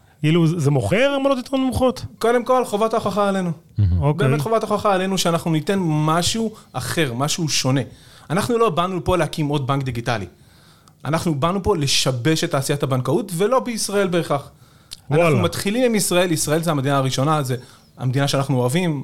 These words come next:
Speaker 2: המקום... שקיבלנו בו את הרישיון הבנקאי, ואנחנו מתכ-, ועומדים בגלל זה בכל הכללים, בכל כללי הרגולציה. אבל ישראל זה רק הספתח. אנחנו פה, ישראל באיזשהו מקום, זה ה-,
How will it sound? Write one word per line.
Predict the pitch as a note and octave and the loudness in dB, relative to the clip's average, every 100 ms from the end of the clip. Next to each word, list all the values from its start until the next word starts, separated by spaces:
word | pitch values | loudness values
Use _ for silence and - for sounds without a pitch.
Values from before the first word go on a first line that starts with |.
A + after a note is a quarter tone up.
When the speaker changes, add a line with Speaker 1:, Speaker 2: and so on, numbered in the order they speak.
| - C3 | -8 -4
Speaker 2:
המקום... | B2 C#3+ D3+ C#3 A#2 - - - | -2 0 0 -2 -4 -10 -20 -8
שקיבלנו | B2+ D3+ D3 | -4 0 0
בו | D#3 | 0
את | C3+ | 0
הרישיון | B2 C#3 D#3 | -2 0 0
הבנקאי, | B2+ A2+ A2+ G#2 - - - - | 0 -2 -4 -6 -8 -20 -20 -6
ואנחנו | B2+ C3 | -2 -2
מתכ-, | - C3+ | -2 -2
ועומדים | C3 B2+ E3 | 0 2 0
בגלל | D3 C3+ | 0 0
זה | B2+ C#3+ | 0 -2
בכל | C3+ D3 | 0 0
הכללים, | C#3+ - B2 D3+ | 0 -2 0 0
בכל | D3 C#3 | -2 -2
כללי | C3 C#3 | 0 0
הרגולציה. | C3 B2 B2+ A#2+ G2+ - - | 0 0 -2 -4 -10 -14 -6
אבל | C3 | -4
ישראל | C3+ G#3+ | 0 0
זה | E3+ | 0
רק | D#3 D3+ | -2 -2
הספתח. | - C3 - - - - - - - _ _ - | -6 -6 -8 -14 -18 -20 -20 -20 -20 _ _ -4
אנחנו | C#3+ D#3+ C3+ | -2 -2 2
פה, | A#3+ C4+ B3+ - - | 2 0 -6 -14 -8
ישראל | C3 D#3 D3+ | -4 0 2
באיזשהו | D3+ D3 D#3 | 2 0 0
מקום, | C#3 C3 D3 A#2+ - - - | -2 0 0 -2 -6 -16 -4
זה | C#3 | -2
ה-, | A#2+ | -2